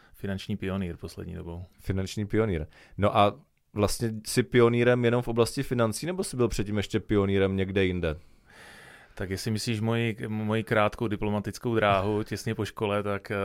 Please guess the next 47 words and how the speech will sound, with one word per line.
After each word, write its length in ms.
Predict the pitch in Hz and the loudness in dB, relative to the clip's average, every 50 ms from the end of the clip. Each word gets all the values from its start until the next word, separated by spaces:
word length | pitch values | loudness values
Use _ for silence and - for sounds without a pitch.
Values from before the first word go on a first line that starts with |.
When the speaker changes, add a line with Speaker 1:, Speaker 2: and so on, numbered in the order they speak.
| 95 95 95 95 - | -2 -2 -4 -4 -4
Speaker 1:
tam 180 | - 101 101 | -4 -4 -4
se 160 | - - 110 104 | -4 -4 -4 -4
úplně 380 | 104 98 - 107 104 104 101 | -4 -4 -4 -2 -2 -2 -2
moje 220 | 98 98 101 101 98 | -2 -2 -2 -2 -4
pionýrství 600 | - 98 98 98 95 95 95 - - - 95 92 | -4 -4 -4 -4 -4 -4 -6 -8 -10 -10 -8 -8
neujalo, 420 | 90 90 90 92 92 92 90 90 | -6 -6 -4 -4 -2 -2 -2 -4
tak 120 | 90 90 - | -4 -4 -6
Speaker 2:
O- 20 | |
Speaker 1:
jsem 140 | 104 98 92 | -4 -6 -4
rychle 260 | 95 92 - 101 98 | -6 -6 -6 -6 -8
utíkal. 460 | 95 95 - 98 - - 92 92 101 - - | -8 -8 -10 -12 -12 -12 -12 -12 -12 -8 -4
Speaker 2:
OK. 180 | 101 101 - 110 98 98 98 - - - - - - | -4 -2 0 2 2 2 0 -2 -8 -18 -20 -6 0
No 160 | 104 107 - | 0 2 4
a 120 | 110 110 110 | 4 4 2
vlastně 460 | 117 135 113 113 107 - - 127 123 | 2 0 -2 -2 0 0 0 0 0
pojďme 360 | 113 - - 120 104 120 123 | 0 0 -2 0 0 2 2
začít 300 | 117 120 113 - - 127 | 2 2 0 0 0 -2
na 120 | 120 120 - | 0 0 0
tom 160 | - 127 120 | 0 -2 -2
začátku, 480 | 107 101 - - 98 95 92 - 101 | -2 -4 -2 0 0 0 0 0 -4
teda 180 | 92 95 95 98 | -2 0 0 0
kde 140 | 98 98 101 | 2 2 0
jinde 180 | 98 95 95 | 0 0 0
začínat 380 | 95 95 90 - - 101 95 95 | -2 -4 -4 -6 -6 -6 -6 -6
než 100 | 104 101 | -6 -6
na 100 | 101 98 | -4 -2
začátku, 480 | 92 92 - - 90 85 80 - - 87 | -2 -2 -2 -2 -2 -2 -2 -4 -6 -6
že 100 | 85 82 | -4 -2
jo? 120 | 78 73 - - - - - _ - | -4 -4 -6 -10 -20 -20 -20 _ -10
A, 380 | - 92 90 90 87 87 87 87 - | -4 -2 0 0 0 0 0 0 0
tak 200 | - 107 92 - | 0 0 0 0
finance, 680 | - - - 104 101 101 101 98 - - 110 107 110 123 | -2 -2 -2 0 0 0 -2 -2 -4 -2 0 2 2 2
jak 160 | 131 120 - | 2 0 -2
jsi 100 | - 175 | -4 -8
se 120 | - - 147 | -6 -4 -4
dostal 300 | 123 107 - - 107 98 | -4 -4 -4 -2 -2 -2
vlastně 280 | 95 87 - - 98 | -2 -2 -4 -6 -8
k 40 | - | -6
financím? 520 | - - 90 90 90 87 - - 85 80 | -4 -4 -4 -4 -4 -6 -6 -8 -10 -10
Co 120 | 80 - 95 | -8 -8 -6
tě 120 | - 135 | -6 -6
k 60 | 135 | -8
tomu 200 | - 117 104 95 | -6 -6 -4 -2
vedlo? 280 | 87 87 85 80 80 80 80 - - - - - - - - - - | -2 -2 -2 -4 -6 -8 -10 -12 -16 -20 -20 -20 -20 -20 -20 -20 -14
Speaker 1:
Tak 160 | - 101 95 | -12 -10 -10
v 60 | 95 | -6
biznesu 720 | 90 98 92 95 107 101 - - 117 117 117 113 110 104 95 | -6 -4 -2 -2 -2 -2 -2 -2 -2 0 0 0 -2 -2 -4